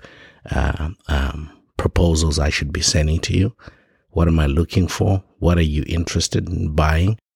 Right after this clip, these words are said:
Which people are you interested in loaning vehicles to? What criteria do they ha-, must have?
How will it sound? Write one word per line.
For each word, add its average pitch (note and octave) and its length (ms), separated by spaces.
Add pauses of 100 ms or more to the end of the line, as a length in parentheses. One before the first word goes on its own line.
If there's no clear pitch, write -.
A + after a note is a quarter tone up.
Which G2+ 240
people F#2 300
are D#2+ 60
you E2+ 140
interested E2+ 360
in D#2+ 160
loaning E2 320
vehicles E2+ 560
to? F2+ 180
What E2+ 320
criteria D#2+ 640
do D2+ 160
they C#2 200
ha-, - 380
must F2+ 280
have? F#2+ 420